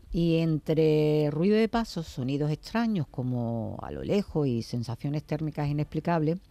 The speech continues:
continuaron esas voces hablando a través de vuestros aparatos.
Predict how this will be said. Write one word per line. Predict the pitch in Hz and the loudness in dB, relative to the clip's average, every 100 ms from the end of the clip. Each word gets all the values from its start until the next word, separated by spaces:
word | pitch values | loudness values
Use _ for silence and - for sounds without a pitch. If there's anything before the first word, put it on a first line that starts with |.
| - - - - - - - - | -20 -20 -20 -20 -20 -20 -20 2
continuaron | 220 247 240 214 180 170 | 6 6 6 6 6 4
esas | 156 - 143 | 4 2 2
voces | 160 - 185 190 - | 0 0 -2 -2 -6
hablando | - 147 147 147 151 165 | -2 2 4 4 4 4
a | 156 | 2
través | 147 139 143 151 - | 0 0 0 -2 -2
de | 151 131 135 131 120 | 0 0 0 0 0
vuestros | 120 123 139 | -2 -4 -4
aparatos. | 135 135 117 107 - - - | -4 -4 -6 -6 -10 -20 -20